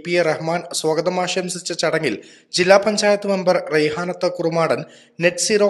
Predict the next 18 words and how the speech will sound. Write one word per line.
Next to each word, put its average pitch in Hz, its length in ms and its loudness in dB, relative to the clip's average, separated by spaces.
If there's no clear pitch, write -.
കാർബൺ 175 340 2
ജില്ലാ 165 220 6
കോർ 185 220 2
കമ്മിറ്റി 185 380 0
അംഗം 175 240 0
ഹൈദ്രോസ് 160 520 2
കുട്ടി, 143 220 -2
ഇ 175 100 4
എം 208 140 0
സി 214 120 2
റിസോഴ്സ് 190 420 -2
പേഴ്സൺ 185 320 0
എം 151 120 -8
പി 180 180 0
ചന്ദ്രൻ, 143 340 -2
അരീക്കോട് 196 460 4
ബ്ലോക്ക് 170 360 4
പഞ്ചായത്ത്, 185 420 0